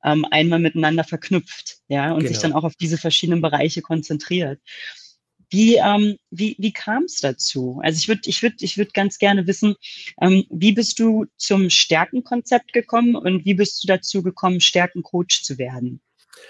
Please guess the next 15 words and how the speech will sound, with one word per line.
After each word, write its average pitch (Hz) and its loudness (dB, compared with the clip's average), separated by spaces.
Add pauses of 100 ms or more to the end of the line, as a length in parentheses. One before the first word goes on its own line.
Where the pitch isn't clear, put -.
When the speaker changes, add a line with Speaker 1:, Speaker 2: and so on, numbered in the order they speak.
(840)
Speaker 2:
Ich - -6
würde 196 6
hier 196 4
gerne 156 4
wirklich 156 -2
etwas 135 -8
ausholen. 110 -8 (400)
Äh, 123 -2
Speaker 1:
Ja, 320 2 (400)
Speaker 2:
ich, 151 -8
Speaker 1:
gern. 269 2
Speaker 2:
ich - -12
denke, 147 2
meine 139 0 (680)
Geschichte 165 -4